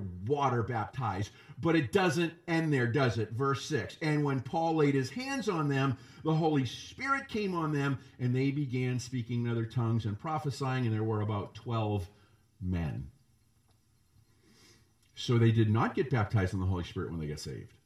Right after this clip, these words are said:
But Paul expected them to, and he laid his hands on them, and then they got baptized in the Holy Spirit.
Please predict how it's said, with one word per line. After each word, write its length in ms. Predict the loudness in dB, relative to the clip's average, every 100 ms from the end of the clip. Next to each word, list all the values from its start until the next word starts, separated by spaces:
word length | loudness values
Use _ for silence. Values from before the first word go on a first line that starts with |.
| _ _ _ _ _ _ _ _ _ _ _ _ _ _ -20 -2
But 160 | 0 0
Paul 300 | 0 2 0
expected 600 | -4 -4 -2 -2 -2 0
them 200 | 0 0
to, 360 | 0 -2 -4 -10 _ _ -4
and 100 | 0
he 100 | 2
laid 180 | 4 2
his 120 | 0
hands 400 | -2 -4 -4 -2
on 220 | 0 0
them, 240 | 2 0 -2 -8 -4
and 140 | 0
then 100 | 0
they 60 | 0
got 160 | -2 -2
baptized 440 | -2 -2 -2 -2
in 60 | -2
the 60 |
Holy 200 | 0 0
Spirit. 420 | -2 -4 -4 -4